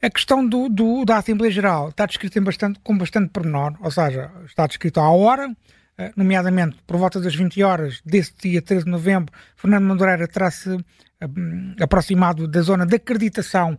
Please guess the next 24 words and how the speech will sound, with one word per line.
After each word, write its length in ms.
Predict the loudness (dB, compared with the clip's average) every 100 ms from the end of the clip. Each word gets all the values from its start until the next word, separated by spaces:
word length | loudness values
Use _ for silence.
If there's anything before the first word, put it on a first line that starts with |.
| -10 _ -2
dos 220 | 0 0
sócios 400 | 2 0 0 -4
para 180 | -4 -4
participar 480 | -4 -2 0 0 0
na 80 |
Assembleia 380 | -2 -2 0 0
Geral 280 | 2 2 0 -6 _ _ _
e 120 | -4
terá 360 | 0 0 0 -4 _
tido 220 | -2 0 0
acesso, 340 | 0 -2 0
terá 220 | 0 0
obtido, 640 | 0 -2 0 2 2 0 -8 _ _ _ 0
eh, 60 |
eh, 460 | 0 0 -4 -4 -4
pulseiras 640 | -4 0 2 0 -2 -10 -18 _ _ _
pa-, 120 | -2
e 160 | 0 -2
que 40 |
terá 160 | -2 -2
distribuído 600 | -2 -2 0 2 0 2
em 80 | 0
número 260 | 2 0
significativo 600 | 0 -2 -2 -2 0 -2